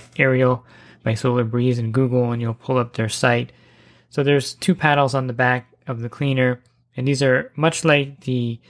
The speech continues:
um, two paddles on the side of the Skimbot. I really like 'em because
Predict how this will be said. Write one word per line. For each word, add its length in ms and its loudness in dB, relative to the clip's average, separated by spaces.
um, 360 -6
two 480 -2
paddles 480 -2
on 260 -6
the 80 -6
side 360 0
of 140 -8
the 80 -4
Skimbot. 640 0
I 40 2
really 260 4
like 360 2
'em 220 0
because 580 0